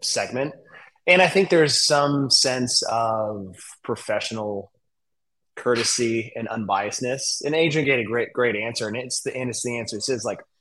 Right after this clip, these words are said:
if we're broadcasting, we wanna be as unbiased as possible, right? And we try to be. It's as objective as the situation. It's not personal. We're not looking at these people as, like,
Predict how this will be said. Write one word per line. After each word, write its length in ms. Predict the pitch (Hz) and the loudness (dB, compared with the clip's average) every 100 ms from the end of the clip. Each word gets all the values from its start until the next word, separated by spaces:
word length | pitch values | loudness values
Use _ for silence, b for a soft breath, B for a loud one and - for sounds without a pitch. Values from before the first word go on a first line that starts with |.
| B B | B B
if 120 | 127 135 | -4 4
we're 120 | 147 | 6
broadcasting, 800 | 131 131 139 127 110 - 107 101 | 8 8 6 2 2 0 -4 -2
we 140 | 113 | -2
wanna 240 | 117 117 110 | -2 -4 -4
be 100 | 107 | -4
as 120 | 98 | -4
unbiased 520 | 120 117 101 104 98 | -4 -2 0 0 -4
as 100 | 98 | -8
possible, 540 | - 92 82 - 58 - _ _ | -4 -4 -4 -8 -12 -20 _ _
right? 240 | - 87 82 | -10 -10 -8
And 200 | 113 104 - _ | -8 -8 -14 _
we 140 | 104 | -8
try 220 | - 110 | -2 -2
to 80 | 101 | -2
be. 160 | 87 76 | -8 -12
It's 180 | - | -12
as 180 | 101 90 - | -10 -10 -10
objective 640 | 104 101 131 135 - 127 | -10 0 2 2 0 0
as 220 | 120 104 | 0 -4
the 100 | - | -4
situation. 600 | 110 120 - 98 87 - 85 | -4 -4 -6 -8 -6 -8 -8
It's 180 | 82 | -8
not 220 | 101 90 - | -6 -6 -2
personal. 480 | 120 120 - 120 | -2 0 -2 -2
We're 80 | 110 | -2
not 180 | 98 92 | -4 -6
looking 240 | 110 117 | -8 -6
at 80 | 110 | -6
these 160 | 110 104 | -6 -8
people 460 | - 110 110 107 | -6 -6 -2 -2
as, 400 | 101 95 - - - _ B B | -2 -4 -6 -8 -16 _ B B
like, 180 | 110 | -4